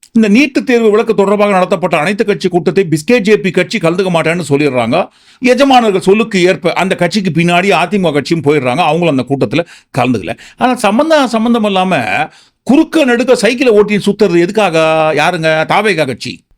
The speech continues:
டி வி கே கட்சியோட தலைவரான வாரிசு நடிகர் விஜய் அவர்கள் இருக்கார் இல்லைங்களா,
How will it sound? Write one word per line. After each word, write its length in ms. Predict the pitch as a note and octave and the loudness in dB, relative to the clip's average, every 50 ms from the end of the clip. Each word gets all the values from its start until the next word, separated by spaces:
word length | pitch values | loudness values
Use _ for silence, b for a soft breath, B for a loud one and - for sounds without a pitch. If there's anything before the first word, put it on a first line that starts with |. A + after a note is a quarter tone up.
| _ _ _ _ | _ _ _ _
டி 200 | - G#3+ C4 C4+ C#4 | 4 4 4 4 4
வி 60 | A#3 | 2
கே 140 | F3 F#3+ F3+ | 0 0 -2
கட்சியோட 420 | F3+ E3+ - - F#3 F3 D#3+ D3+ | -2 -4 -2 0 0 0 0 0
தலைவரான 680 | B2+ D#3 E3 F#3+ F#3 F3+ E3 D#3 D3 C3 A#2 A#2+ C#3+ D3+ | 0 0 0 0 0 0 0 0 0 -2 -2 -2 -4 -4
வாரிசு 440 | C#3 C#3 D#3 F#3+ G#3 A3+ E3 - | -2 0 0 0 0 -2 -4 -4
நடிகர் 260 | E3+ D#3 D3 D3 C#3 A#2+ | -2 0 0 0 0 0
விஜய் 260 | C3 E3 E3+ G#3 G3+ | 0 0 0 0 0
அவர்கள் 240 | F3+ D3+ C#3+ C3+ B2+ | 0 0 -2 -2 -2
இருக்கார் 280 | A#2+ A#2 - C#3 A#2 | -2 -2 -2 -2 -2
இல்லைங்களா, 360 | G2 F2+ F#2 G#2 C3 C#3 B2+ | -2 -4 -4 -4 -4 -4 -6